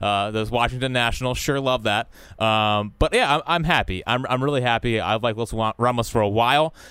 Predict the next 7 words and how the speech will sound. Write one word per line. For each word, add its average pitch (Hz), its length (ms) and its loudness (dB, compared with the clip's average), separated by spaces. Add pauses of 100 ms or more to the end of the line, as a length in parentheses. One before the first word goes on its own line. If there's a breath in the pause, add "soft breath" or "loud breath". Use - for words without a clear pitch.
(120)
and 180 340 2
honestly, 160 480 0 (100)
I 156 120 4
wouldn't 160 320 -2
hate 170 360 -2 (320 soft breath)
if 147 200 -2
they 147 480 0